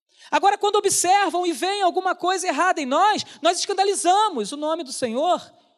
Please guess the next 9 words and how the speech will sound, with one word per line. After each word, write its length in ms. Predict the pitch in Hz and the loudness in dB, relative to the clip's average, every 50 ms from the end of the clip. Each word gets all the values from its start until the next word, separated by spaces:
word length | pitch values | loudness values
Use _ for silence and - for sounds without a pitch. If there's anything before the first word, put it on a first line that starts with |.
| _ _ _ _ _ _ - | _ _ _ _ _ _ 0
Nós 320 | 240 320 370 392 403 - | 2 4 4 4 4 2
servimos 480 | - 403 370 269 - 330 392 403 381 - | 2 0 0 0 0 0 0 0 -2 -4
de 60 | 359 | -4
pedra 280 | - - 359 381 392 349 | -2 -2 -2 -2 -2 -4
de 80 | 330 | -8
tropeço 520 | - 359 349 - - - 330 370 381 - 370 | -2 -2 -2 0 0 -2 -2 0 -2 -2 -4
pra 160 | - 392 370 | 0 2 4
essas 260 | 381 381 - 403 - | 4 4 0 -4 -6
pessoas. 720 | - 415 427 - - 381 392 403 392 339 220 170 - - | -4 -4 -4 -4 -2 -2 -2 -2 -4 -6 -8 -10 -14 -18